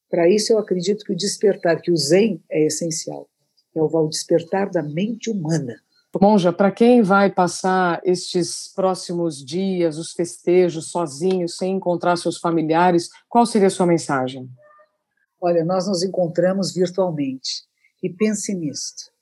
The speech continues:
Speaker 1: O que é mais importante desse encontro, senão o amor? O amor, a ternura que nos une.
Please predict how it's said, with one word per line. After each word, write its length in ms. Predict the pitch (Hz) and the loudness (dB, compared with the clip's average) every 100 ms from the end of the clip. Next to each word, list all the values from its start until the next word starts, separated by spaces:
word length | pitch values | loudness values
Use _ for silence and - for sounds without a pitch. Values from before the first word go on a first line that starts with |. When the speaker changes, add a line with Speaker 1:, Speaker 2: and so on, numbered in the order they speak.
| _ _ | _ _
Speaker 1:
O 120 | - 170 | -8 -2
que 140 | 247 | 0
é 60 | 233 | 0
mais 300 | 220 233 202 | 2 0 0
importante 640 | 202 180 175 180 175 170 | 0 -2 0 -2 -2 -2
desse 260 | 165 165 175 | -4 -4 -6
encontro, 440 | 160 185 190 208 | -2 -2 -2 -8
senão 340 | - 175 180 | -4 -2 0
o 60 | 180 | -2
amor? 300 | 180 147 143 - _ _ _ _ | -2 -4 -4 -8 _ _ _ _
O 60 | 165 | -2
amor, 380 | 160 185 202 | 0 2 2
a 60 | 208 | 0
ternura 640 | - 180 165 180 202 190 | 2 0 0 -2 -2 -6
que 80 | 190 | -10
nos 260 | 185 180 135 | -8 -8 -6
une. 280 | 151 135 | -6 -6